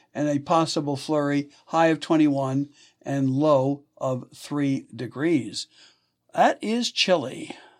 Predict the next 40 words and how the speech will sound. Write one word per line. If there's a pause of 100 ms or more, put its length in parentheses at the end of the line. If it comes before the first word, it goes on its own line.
(560)
Okay,
in
the
remaining
time
we
have
here,
uh, (280)
today,
let's
take
a
look
at
something
in
the
health,
uh,
section
of
the
paper. (500)
It's
called
Hands-On
Treatment. (420)
Know
the
different
types
of
arthritis
that
can
affect
fingers
and
thumbs.